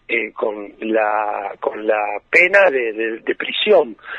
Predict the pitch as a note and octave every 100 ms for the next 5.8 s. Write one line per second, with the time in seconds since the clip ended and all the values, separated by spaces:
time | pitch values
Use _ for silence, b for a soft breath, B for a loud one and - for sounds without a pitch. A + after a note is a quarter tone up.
0 | B B B - B2+ D3 D3 C#3+ D3 F#3
1 | F#3+ F3 D#3 D3 D3+ D3+ D3 C#3 B2+ A2
2 | F#2 G#2 - - A#3 F3+ - B2+ - F3+
3 | - F3 D#3+ E3 D#3+ F3 A3+ A#3+ _ _
4 | _ _ _ _ - - - D3+ D#3 F3+
5 | E3+ D#3 F#3 F#3 - C#3+ C3+